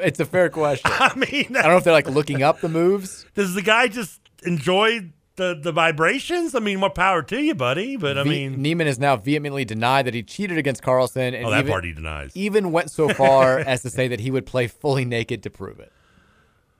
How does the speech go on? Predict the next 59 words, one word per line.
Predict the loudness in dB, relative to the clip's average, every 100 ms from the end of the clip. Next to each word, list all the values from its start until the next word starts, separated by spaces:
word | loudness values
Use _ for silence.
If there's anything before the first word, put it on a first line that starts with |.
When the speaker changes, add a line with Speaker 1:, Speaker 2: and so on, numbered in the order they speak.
| _ _ _
Speaker 1:
I'm | -6
kinda | -2 0
on | 0
this | 0
guy's | 0 -2
side. | -4 -12 -12 -18 _
Speaker 2:
<laughs> | -16 -16 -20 -20 _ _ _ _ _ _ _ -8
I | -4
mean, | -4 -4 -6 -10 -14 _ -16
<laughs> | -16 -12 -14 -16 -20 -12
I | -10
kinda, | -10 -6 -8 -8 -14
I | -12
don't, | -12 -12 -14
what's | -18 _ _ -14 -12
it | -6
say | -4
about | -2 -2 -4
me? | -6
I | -6
kinda | -6
wanna | -6 -8
see | -10
him | -8
play | -10
fully | -10 -10 -10
naked. | -8 -10 -10
I | -10
don't | -10
even |
know | -12
what |
the | -12
dude | -10 -10
looks | -12 -14
like. | -18 -18 -20 _ _ -20
<laughs> | -14 -8
I | -8
just | -10 -14
kinda | -12 -12
just | -12
wanna | -12
see | -12 -10
him | -10
naked. | -8 -2
Speaker 1:
Just | 0 0
like | 0
Harry | 0 -2
Styles. | -4 -4 0
Speaker 2:
I | 0
just | 2
wanna | -2
see | 0 -2
a |
naked | -2 -4 -4
dude | -2 -4
play | -2 -6
chess. | -6 -4 -2 -4 -8 -20
<laughs> | -16